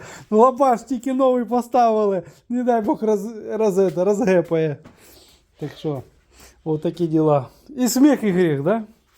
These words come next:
Всьо. Зачахлив, чохол даже протер.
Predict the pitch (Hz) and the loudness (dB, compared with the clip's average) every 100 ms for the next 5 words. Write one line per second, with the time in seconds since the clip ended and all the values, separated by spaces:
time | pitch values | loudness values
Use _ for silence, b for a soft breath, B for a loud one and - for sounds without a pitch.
0 | b b b b b b b b b - | b b b b b b b b b -14
1 | - 285 202 - b b b b _ _ | 4 4 4 -2 b b b b _ _
2 | _ b b b b b _ 165 147 208 | _ b b b b b _ -4 2 4
3 | 196 175 160 - 233 208 - 196 - 214 | 2 -2 -4 -4 -4 -4 -4 -4 0 0
4 | 196 143 147 131 - 139 135 180 160 | 0 0 -2 -4 -4 -4 0 0 0